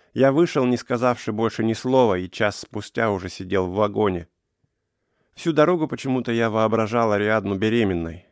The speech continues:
и она была мне противна. И все женщины, которых я видел в вагонах и на станциях,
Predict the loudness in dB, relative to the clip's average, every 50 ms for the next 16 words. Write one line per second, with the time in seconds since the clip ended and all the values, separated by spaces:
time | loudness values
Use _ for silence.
0 | _ _ _ -4 -2 -2 0 0 0 0 0 0 0 0 0 -2 -4 -4 -2 -2
1 | -2 -2 -2 -2 -4 -4 -4 -8 -10 -14 _ _ _ _ _ _ _ _ _ _
2 | _ _ -10 -10 -4 -2 0 0 2 2 2 0 0 0 -2 -2 -2 0 0 -2
3 | -2 -2 -2 -2 -2 -2 -2 -4 -2 -2 -2 -2 -2 0 0 0 -2 0 0 0
4 | 0 0 0 0 0 -2 -2 -4 -4 -2 -4 -4 -2 -2 -2 -2 -2 -2 -4 -4
5 | -6 -6 -8